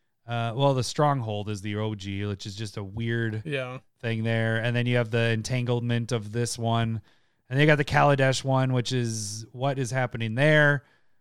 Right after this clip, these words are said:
Speaker 1: And
Speaker 2: <laughs>
Speaker 1: then Masters twenty-five and Double Masters is like, okay.
Speaker 2: It's a
Speaker 1: It
Speaker 2: bridge
Speaker 1: seems
Speaker 2: that's
Speaker 1: like something
Speaker 2: grabbing people. All right.
Speaker 1: Well, this looks like something out of Diablo, that, to be honest with you. Like, that's something that you actually <laughs> see in Diablo four.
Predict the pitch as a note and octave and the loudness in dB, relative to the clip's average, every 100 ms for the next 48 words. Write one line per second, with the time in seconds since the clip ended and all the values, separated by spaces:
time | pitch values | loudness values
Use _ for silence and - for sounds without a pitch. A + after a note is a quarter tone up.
0 | _ A#2+ B2 B2+ C3 C3 C3 C3 B2+ B2+ | _ -2 0 2 2 4 2 0 -2 2
1 | C#3+ D#3 D#3+ E3 D3+ E3 D3+ C3 C#3 C#3 | 4 4 2 -2 0 2 2 2 4 6
2 | B2+ A#2+ A#2 A#2 B2+ B2 A#2 A2 G2+ A2+ | 4 2 0 -2 -2 -2 -2 -4 -6 -10
3 | A2 G#2+ A2+ A2 G2 _ _ C3+ B2 A2+ | -10 -8 -6 -6 -8 _ _ -8 -6 -4
4 | G#2 G#2+ A2 C#3+ D#3+ G#3 A3+ E3+ F#3 D#3+ | -4 -4 -4 -2 0 2 2 4 6 6
5 | - C3+ D#3+ A3+ F#3 C3 A2+ B2+ A2+ A2 | 4 6 6 4 2 0 -2 -6 -6 -8
6 | G2+ - _ _ - B2 E3 D#3+ D#3 F#3 | -12 -16 _ _ -10 -6 0 2 4 2
7 | G#3+ F#3 F#3+ G3 F3+ E3+ D#3+ C#3+ B2+ C3 | 0 2 2 4 4 4 4 2 2 4
8 | C3+ D3 B2 A2+ A2 A#2 A#2+ A#2 G#2 A#2+ | 4 2 0 -4 -4 -4 -4 -4 -8 -6
9 | A#2+ B2+ B2+ A#2 A2 G#2+ A2 A#2 A2 - | -2 -2 -2 -4 -4 -2 -2 -2 -2 -2
10 | B2 C3 B2+ C3 B2+ C#3+ C3+ - E3+ - | 0 0 -2 0 0 2 2 4 4 4
11 | - G3+ G#3 E3 C#3+ D3+ D3 D3+ D3 C3 | 2 4 4 4 2 4 4 4 2 0
12 | D#3+ C#3+ B2 | 2 4 2